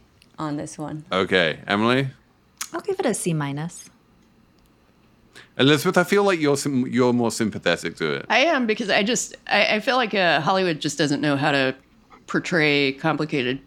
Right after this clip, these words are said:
Speaker 4: business stories, so they look for moral lessons. So maybe because of that, I was not expecting, you know, a documentary. <laughs> Uh, and I think as,
Speaker 1: Fair
Speaker 4: as a
Speaker 1: enough.
Speaker 4: standalone movie that, that is trying to dramatize, um, you know, the erosion of values within a company,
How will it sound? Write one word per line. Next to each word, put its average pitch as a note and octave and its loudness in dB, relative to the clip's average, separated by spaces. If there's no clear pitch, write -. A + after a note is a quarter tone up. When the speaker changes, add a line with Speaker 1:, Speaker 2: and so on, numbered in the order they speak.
Speaker 4:
business C3+ -2
stories, E3+ 0
so E3 0
they C#3 0
look C#3 -2
for C3+ -2
moral C#3 0
lessons. E3 0
So F3+ 0
maybe G#3 0
because E3+ 2
of D#3+ 0
that, C#3+ 2
I D#3+ 4
was D#3 -2
not D3+ 2
expecting, C#3 -2
you D3 -2
know, B2 0
a A2+ 0
documentary. A#2+ -2
<laughs> F3 2
Uh, - 2
and F3+ 2
I F3+ 6
think F#3+ -2
as, F#3+ 2
Speaker 1:
Fair F#3 0
Speaker 4:
as D#3+ 2
a - -2
Speaker 1:
enough. B3 2
Speaker 4:
standalone G3+ 0
movie F3 0
that, D#3 -4
that D#3+ 0
is C#3+ 0
trying E3+ 0
to D#3 2
dramatize, C#3+ 0
um, C3+ 2
you F#3+ 0
know, C3+ 2
the C#3+ 2
erosion D3+ 2
of B2+ -2
values C3 0
within C#3 -4
a B2 -4
company, D#3 -2